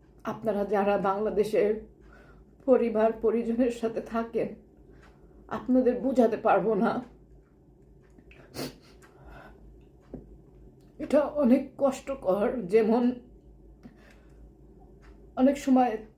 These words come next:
একটা কথা আছে না, "দাঁত থাকতে দাঁতের মর্যাদা বোঝা যায় না।"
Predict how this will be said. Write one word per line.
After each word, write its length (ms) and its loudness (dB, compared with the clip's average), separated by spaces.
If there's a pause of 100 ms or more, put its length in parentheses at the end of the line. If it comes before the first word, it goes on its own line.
(260)
একটা 220 -6
কথা 280 0
আছে 160 0
না, 120 2
"দাঁত 300 0
থাকতে 280 -4
দাঁতের 340 -4
মর্যাদা 460 -4
বোঝা 340 -2
যায় 180 -2
না।" 220 -4